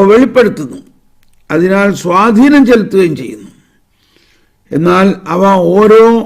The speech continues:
അംഗത്തെയും അവരവരുടെ സ്ഥാനക്രമം,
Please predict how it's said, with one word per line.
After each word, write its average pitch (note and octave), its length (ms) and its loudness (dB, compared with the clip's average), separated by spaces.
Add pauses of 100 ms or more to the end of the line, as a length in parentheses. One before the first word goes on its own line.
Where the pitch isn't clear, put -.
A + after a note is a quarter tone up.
(140)
അംഗത്തെയും G3 960 0 (880)
അവരവരുടെ A#3+ 640 2 (100)
സ്ഥാനക്രമം, A3 1120 -2